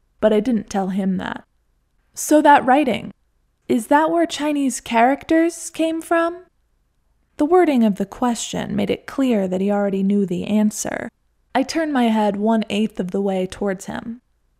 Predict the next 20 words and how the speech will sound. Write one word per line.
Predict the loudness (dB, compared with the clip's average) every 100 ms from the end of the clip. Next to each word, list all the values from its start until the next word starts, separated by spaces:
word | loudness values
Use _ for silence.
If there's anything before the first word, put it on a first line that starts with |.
| _ _ _
He | 0 4
was | 4 2
looking | -2 -2 -2
at | -2
me | -2 -2 -2
with | -4 -6
the |
big, | -6 -2 0 -2 -4
hungry | -6 -2 0 0 0 0
eyes | -2 -4 -4
of | -6
someone | -6 -4 -2 -2 -2
using | -4 -4 -8 -8 -4
any | 0 0
excuse | 0 -6 -8 -8 -6 -10
to | -14
talk | -4 -2 -2 -2
to | -2
another | -2 -2 -2 -4
person. | -6 -6 -8 -12 -14